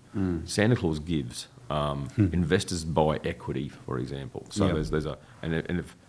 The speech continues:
Speaker 2: people don't have that approach to that process, that they, they,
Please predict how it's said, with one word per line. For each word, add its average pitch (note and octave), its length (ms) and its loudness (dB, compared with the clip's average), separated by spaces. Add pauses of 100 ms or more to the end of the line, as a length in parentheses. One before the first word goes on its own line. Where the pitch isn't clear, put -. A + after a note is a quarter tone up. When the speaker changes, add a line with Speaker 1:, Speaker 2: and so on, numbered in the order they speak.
Speaker 2:
people C3 160 2
don't G#2 240 4
have F#2 240 0
that E2+ 120 2
approach D#2+ 420 2 (120)
to - 80 -12
that C2 160 -10
process, - 480 2 (300)
that D#2+ 140 -2
they, E2+ 100 -4 (240)
they, D#2+ 120 -4